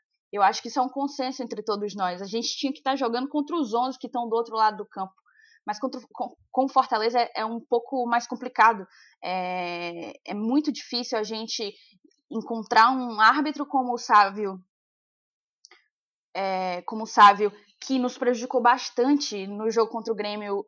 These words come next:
em dois mil e dezenove e veio obstinado a nos prejudicar novamente, praticamente o mesmo roteiro, e a gente conseguiu ter um final um pouco diferente. A gente conseguiu, é,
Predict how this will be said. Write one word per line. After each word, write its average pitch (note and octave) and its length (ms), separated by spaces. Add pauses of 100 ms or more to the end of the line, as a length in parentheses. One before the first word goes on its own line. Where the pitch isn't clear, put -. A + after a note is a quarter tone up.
(120)
em B3 160
dois A#3 200
mil A3+ 120
e G#3 40
dezenove G#3 560 (320)
e A3+ 140
veio A3 380
obstinado A3+ 680
a - 20
nos B3 140
prejudicar A#3 440
novamente, G#3 580 (480)
praticamente C#4 800
o - 20
mesmo A3+ 380
roteiro, G#3+ 480 (320)
e A3 140
a A3 80
gente A3+ 360
conseguiu A#3 1080
ter A3+ 100
um A3+ 80
final A3 320
um A3+ 60
pouco G#3+ 240
diferente. F#3 640
A F3+ 60
gente F#3 180
conseguiu, G#3+ 580 (400)
é, F3+ 960